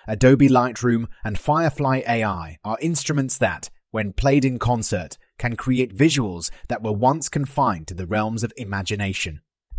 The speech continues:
This is not just evolution, it's a revolution in the way we capture moment.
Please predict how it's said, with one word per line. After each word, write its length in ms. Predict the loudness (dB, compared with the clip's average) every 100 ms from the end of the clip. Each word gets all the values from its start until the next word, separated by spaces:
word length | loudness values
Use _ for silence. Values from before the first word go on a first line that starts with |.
| -4
This 280 | 4 4 4
is 120 | 2
not 200 | 2 4
just 280 | 2 0 -2
evolution, 640 | -4 2 2 2 -2 -4 _ _
it's 160 | -6 -2
a 60 | 2
revolution 680 | 6 6 6 4 2 -4 -12 _ -4
in 120 | 0
the 80 | 2
way 200 | 4 4
we 140 | 2
capture 400 | 0 0 2 0
moment. 380 | 0 -2 -2